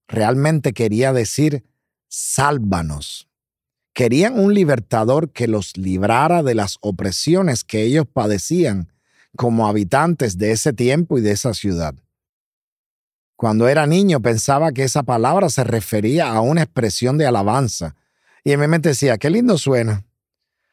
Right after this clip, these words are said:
Sin embargo, ahora que he comprendido esta palabra, te quiero decir algo. Tenían mucha razón en gritar "Hosana", porque realmente necesitaban un libertador, Cristo Jesús.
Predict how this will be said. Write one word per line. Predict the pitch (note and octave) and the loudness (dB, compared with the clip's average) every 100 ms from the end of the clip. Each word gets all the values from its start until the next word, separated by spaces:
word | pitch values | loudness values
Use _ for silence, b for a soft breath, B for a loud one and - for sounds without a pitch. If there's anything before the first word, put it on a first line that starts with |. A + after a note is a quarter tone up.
| _ _ _ | _ _ _
Sin | - B2 G#2+ | -6 -2 0
embargo, | G#2 G2+ C#3 E3 B2+ G2+ | 2 2 2 2 0 0
ahora | G2+ C3+ E3 C3 | 2 2 2 0
que | A#2+ B2 | 0 0
he | C3+ | 0
comprendido | D#3+ C3 A#2 A2 A2+ C#3+ D3+ A#2+ G2+ | 0 0 0 0 0 2 2 2 0
esta | - A2+ - A#2 | -2 -2 0 -2
palabra, | G2 A2+ E3+ G#3 B2+ G#2 F2+ _ _ _ _ _ _ _ | 0 0 2 2 2 0 -4 _ _ _ _ _ _ _
te | - G2 | -6 -4
quiero | G#2+ A2 A#2+ | 0 2 2
decir | A#2 A#2+ G#2+ | 2 0 0
algo. | F#2 E2+ D#2+ D2+ _ _ _ _ _ | 0 -4 -8 -14 _ _ _ _ _
Tenían | - B2+ A2+ A2+ G3+ D4 | -2 0 2 2 2 2
mucha | E3+ F#3+ F3+ G3 | 4 2 2 0
razón | - A2+ - D3+ F#3 | 0 -2 0 0 2
en | C#3 | 0
gritar | A#2 G#2 B2 A#2 | 0 0 0 0
"Hosana", | A#2 - B2 G2 E2+ D2+ _ _ _ _ - | 0 0 0 0 -2 -6 _ _ _ _ -2
porque | C3 A#2+ E3+ | -2 0 0
realmente | A2+ A2 C#3 D#3+ D#3+ F#3+ D#3 | 2 2 2 2 2 2 0
necesitaban | A#2+ - G#2+ - F#2 A2 D#3 C#3+ | 0 0 -2 -2 -2 0 0 0
un | B2 G3 | 2 4
libertador, | E3+ A#2 G2 - F2 E2+ D#2+ D2 _ _ _ | 4 2 -2 -2 -2 -2 -4 -8 _ _ _
Cristo | - C#3 D3+ - G#2 | -2 0 0 -2 -6
Jesús. | E2 F2+ - E2 C#2+ - | -4 -6 -8 -12 -12 -18